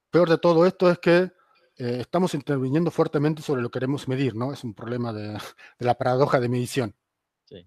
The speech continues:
Speaker 1: Eh, creo que alternativas como esta, donde, eh, no es tan invasivo,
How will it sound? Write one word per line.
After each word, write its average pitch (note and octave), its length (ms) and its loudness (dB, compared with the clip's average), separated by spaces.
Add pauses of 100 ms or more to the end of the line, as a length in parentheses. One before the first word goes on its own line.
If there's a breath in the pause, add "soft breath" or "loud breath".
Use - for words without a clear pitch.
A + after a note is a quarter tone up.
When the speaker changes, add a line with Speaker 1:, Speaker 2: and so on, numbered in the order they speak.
Speaker 1:
Eh, G#2 420 -8 (320)
creo D#3+ 160 2
que D#3+ 100 2
alternativas C#3 520 2
como D#3+ 200 4
esta, F3 280 4
donde, C3 560 0 (520)
eh, A2+ 200 -8
no B2 100 2
es D#3 80 0
tan D#3 160 2
invasivo, D#3 600 0